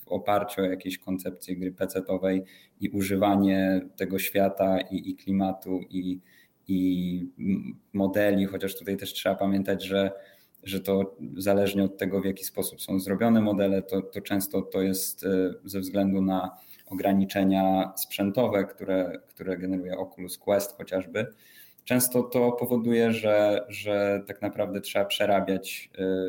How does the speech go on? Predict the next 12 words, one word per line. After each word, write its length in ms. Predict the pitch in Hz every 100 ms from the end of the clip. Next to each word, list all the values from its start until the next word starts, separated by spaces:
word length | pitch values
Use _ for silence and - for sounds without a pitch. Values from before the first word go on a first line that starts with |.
| 90 90 -
większą 680 | 98 95 92 - 92 92 87
część 640 | - 92 92 - - 92
gry, 340 | 92 92 95 - - - _ -
więc, 640 | 95 95 95 - - - -
e, 400 | 95 95 95 92
więc 400 | 104 101 98 -
jak 140 | 104 101
najbardziej 640 | 98 101 98 - 98 90
jest 220 | 92 -
to 60 | -
tworzenie 540 | - 95 92 95 90
gry, 400 | 90 92 92